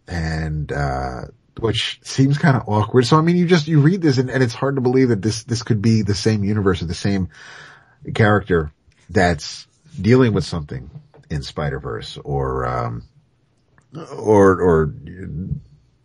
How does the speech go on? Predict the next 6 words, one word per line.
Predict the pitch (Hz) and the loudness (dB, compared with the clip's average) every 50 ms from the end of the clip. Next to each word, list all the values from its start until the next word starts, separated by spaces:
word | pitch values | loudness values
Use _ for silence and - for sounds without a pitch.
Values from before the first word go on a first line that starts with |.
| _ - - - - | _ -20 -20 -14 -8
it | - 117 104 | -6 -4 0
just, | - - 120 113 - - - - - | 2 4 4 4 2 -2 -10 -10 -8
it, | 107 - - _ _ _ _ _ _ - - - - - - - - - - - _ | -8 -8 -10 _ _ _ _ _ _ -20 -20 -20 -20 -20 -20 -20 -20 -20 -20 0 _
it's | - 143 147 - | 4 4 6 4
a | 143 | 2
nice | 131 127 123 123 127 135 131 127 117 - - - - | 0 0 0 0 2 2 0 -2 -2 -6 -10 -14 -18